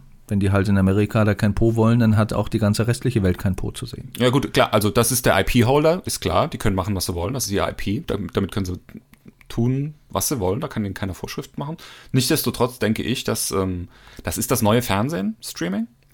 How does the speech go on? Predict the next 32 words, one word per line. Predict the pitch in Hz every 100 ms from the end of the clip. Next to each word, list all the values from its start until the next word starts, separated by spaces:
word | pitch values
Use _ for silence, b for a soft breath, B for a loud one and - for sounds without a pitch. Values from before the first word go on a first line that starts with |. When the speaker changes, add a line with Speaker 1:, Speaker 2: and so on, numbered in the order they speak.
| -
Speaker 2:
ja? | 101 180 - B B -
Dass | 110
das | 123 131
jetzt | 120
natürlich | 117 117 110
so |
läuft, | 107 110
dass | 107 -
das | 101 - - -
Marken | 87 85 101 131 135 175
kontrollieren, | 175 170 - 151 165 170 170 170
ist | - - 135
halt, | 117 117
geht | 120
halt | 113 110
mit | - -
dem | 95
Internet | 117 151 151 -
und | 117 107 -
wie | 110
sich | 104 -
jetzt | - -
das | - -
Streaming | 113 110
etabliert | - 87 90 123 135
irgendwie | 151 147
am | 143
Markt, | 143 147 -
äh, |
ein-, | - 143 131 135
logischerweise | 135 131 123 131 127
einher. | 131 139 135